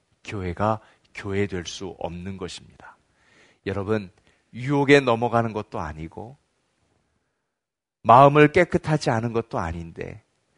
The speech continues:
다만 그 사회 분위기에서 남들 하는 대로 살았는데 그것이 타락일 수 있다는 것, 이거 마음에 새기실 수 있기를 바랍니다. 이 복잡한 죄의 메커니즘 속에서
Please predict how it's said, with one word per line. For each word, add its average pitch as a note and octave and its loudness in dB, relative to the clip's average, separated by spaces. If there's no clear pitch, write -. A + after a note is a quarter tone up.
다만 G#2 2
그 C3+ 4
사회 C#3 4
분위기에서 B2+ 2
남들 B2 2
하는 E3+ -2
대로 C#3+ 4
살았는데 G#2 -8
그것이 G#2+ -4
타락일 C#3+ -4
수 A#2+ -12
있다는 G2+ -4
것, E2+ -20
이거 F#2 -10
마음에 F#2 -4
새기실 B2+ -8
수 - -10
있기를 F2 -10
바랍니다. D2+ -16
이 D#3 4
복잡한 C#3 2
죄의 B2 2
메커니즘 C3 0
속에서 F2+ -10